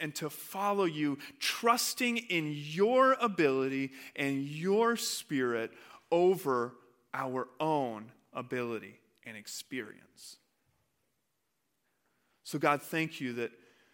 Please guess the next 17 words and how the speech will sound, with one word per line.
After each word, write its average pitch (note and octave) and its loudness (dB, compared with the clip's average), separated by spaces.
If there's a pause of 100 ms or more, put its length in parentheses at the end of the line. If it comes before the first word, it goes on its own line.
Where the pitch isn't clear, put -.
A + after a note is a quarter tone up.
(880)
you E3 -2
take F#3 0
us C#3+ -2
and B2+ -10
gently D3+ -4
guide C3 -4
us A#2 -10
into B2 -14
this B2+ -12 (120)
new C#3+ -6
terrain, A#2 -8 (1160)
that D#3 2
we E3 4
can E3+ -6
see G#3+ -6
the F#3+ -6
disciples E3 -8